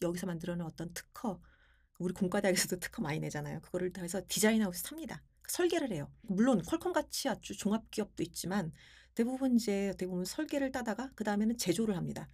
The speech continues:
그러니까 제조의 바-, 우리, 우리나라 삼성전자 어떻게 보면 제조, 여기서 뭐 메모리, 비메모리가 있고 그다음에 후공정이 있어요. 후공정. 후공정은 이렇게 메모리 끝나고 이제 뭐 패키지 등등등 하는 건데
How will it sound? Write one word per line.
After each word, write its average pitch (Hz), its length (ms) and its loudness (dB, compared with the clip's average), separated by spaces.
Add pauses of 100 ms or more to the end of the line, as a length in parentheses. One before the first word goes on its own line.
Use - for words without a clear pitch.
(140)
그러니까 226 120 -8
제조의 247 520 6
바-, 202 180 0
우리, 214 240 2
우리나라 233 280 6
삼성전자 277 560 2
어떻게 147 160 -8
보면 180 120 -6
제조, 156 480 -2
여기서 165 260 -2
뭐 156 120 -4
메모리, 156 440 0 (100)
비메모리가 156 540 -4
있고 - 320 -4 (360)
그다음에 226 220 2
후공정이 370 600 4
있어요. - 280 -4
후공정. 180 560 0 (360)
후공정은 339 600 2
이렇게 262 160 2
메모리 185 260 2
끝나고 247 380 0
이제 185 100 -6
뭐 156 160 -4
패키지 - 580 -8
등등등 175 480 -2
하는 170 140 -2
건데 160 320 -6